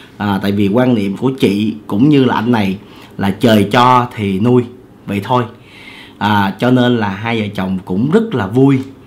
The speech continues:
là bắt đầu, à, đón một thành viên mới trong gia đình của mình. Thì, à, mọi thứ bình thường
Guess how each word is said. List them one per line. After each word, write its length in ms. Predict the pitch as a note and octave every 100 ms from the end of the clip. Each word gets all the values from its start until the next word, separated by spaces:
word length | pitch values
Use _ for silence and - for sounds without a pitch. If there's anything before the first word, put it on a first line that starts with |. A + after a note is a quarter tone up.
| - -
là 100 | G#2
bắt 200 | G2+ -
đầu, 360 | C#3 G2 F#2 F#2+
à, 240 | F#2+ F2 D#2 - - -
đón 260 | B2 C3+ G#3+
một 80 | B2+
thành 200 | G#2 F#2+
viên 200 | G#2+ A#2
mới 280 | B2 C#3 G3+ -
trong 160 | A2+
gia 80 | A2+
đình 220 | G#2+ F#2
của 100 | C3+
mình. 160 | A#2+ F#2+ - - - - - - - - - - -
Thì, 320 | A#2+ G#2+ G#2
à, 240 | G2+ F#2+
mọi 260 | G2+ G2 -
thứ 140 | G3 A3+
bình 220 | C#3 A2
thường 360 | A#2 A2+ G#2